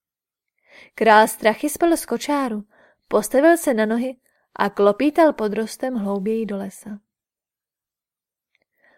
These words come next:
Arjuna ho rychle dohnal a zvolal: „O králi Sindhu, s jakým hrdinstvím ses odvážil unést naši manželku? Stůj a bojuj! Nesluší se, aby sprchal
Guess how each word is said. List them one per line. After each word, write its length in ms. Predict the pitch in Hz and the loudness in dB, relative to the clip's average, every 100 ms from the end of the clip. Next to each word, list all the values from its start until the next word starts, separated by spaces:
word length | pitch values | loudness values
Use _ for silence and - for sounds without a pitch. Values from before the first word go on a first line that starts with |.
| _ - | _ -6
Arjuna 480 | 202 190 180 247 | -4 -4 -4 -2
ho 160 | 311 330 | 2 2
rychle 280 | 262 269 247 | 0 -2 -2
dohnal 460 | 196 185 208 226 220 | -4 -6 -4 -4 -6
a 80 | - | -8
zvolal: 500 | 190 196 196 190 190 _ _ _ _ _ _ - - - | -8 -10 -10 -14 -16 _ _ _ _ _ _ -20 -16 4
„O 180 | 233 240 | 4 6
králi 440 | 240 240 269 302 | 10 10 10 6
Sindhu, 480 | - 359 320 208 208 _ _ _ _ - | 0 0 0 -4 -8 _ _ _ _ -2
s 140 | - | 4
jakým 320 | 247 269 277 | 6 6 0
hrdinstvím 680 | 285 269 339 320 - 240 233 | 2 2 0 -2 -4 -2 0
ses 180 | 240 - | 0 2
odvážil 580 | 233 233 254 294 311 311 | 4 8 8 6 2 2
unést 300 | 269 233 226 | 2 0 -2
naši 220 | 220 220 | -4 0
manželku? 640 | 220 262 269 247 - 214 _ _ _ _ _ | 0 0 -2 -4 -10 -20 _ _ _ _ _
Stůj 480 | - - 233 247 269 | -10 2 6 8 10
a 100 | 285 | 10
bojuj! 460 | 330 320 247 214 202 _ _ _ _ 208 | 10 10 4 0 -8 _ _ _ _ -2
Nesluší 600 | 214 220 233 240 262 269 | 0 2 0 0 -2 2
se, 120 | 349 | 6
aby 260 | 320 277 | 6 6
sprchal 560 | 254 - 214 - 247 | 0 -2 -4 0 -2